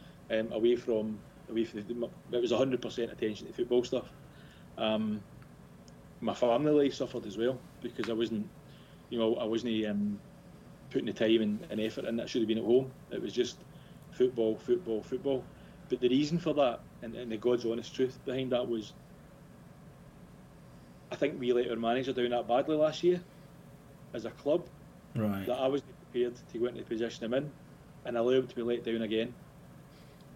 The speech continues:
Speaker 1: So there, there was an emotional driver behind that. It wasn't just about, it, it's, it's not about me. It's
Speaker 2: Yeah.
Speaker 1: about almost protecting, "Look, you don't deserve what you experienced last year.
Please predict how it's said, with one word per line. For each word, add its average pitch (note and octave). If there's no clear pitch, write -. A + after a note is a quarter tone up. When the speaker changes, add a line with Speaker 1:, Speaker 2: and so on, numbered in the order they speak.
Speaker 1:
So B2+
there, A#2+
there A#2
was G#2+
an A2+
emotional B2+
driver C#3+
behind C3+
that. B2
It A#2+
wasn't B2+
just B2
about, A#2+
it, -
it's, -
it's -
not C#3+
about B2+
me. C#3+
It's C3+
Speaker 2:
Yeah. A2
Speaker 1:
about A#2
almost C3+
protecting, A#2+
"Look, B2+
you B2
don't C3+
deserve A#2
what B2+
you A#2+
experienced C3
last A#2
year. A#2+